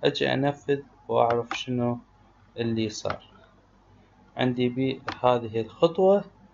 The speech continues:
خرج لي قيمة A اللي هي ميتين، وترك، آه، طبعًا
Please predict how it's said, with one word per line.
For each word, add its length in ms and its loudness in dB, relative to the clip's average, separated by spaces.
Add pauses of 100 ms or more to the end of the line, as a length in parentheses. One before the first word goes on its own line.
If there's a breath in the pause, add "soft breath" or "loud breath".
(1160)
خرج 560 4
لي 60 -2
قيمة 540 2
A 400 4 (240)
اللي 140 -6
هي 300 -4
ميتين، 680 0 (1700)
وترك، 640 4 (960)
آه، 300 6
طبعًا 540 2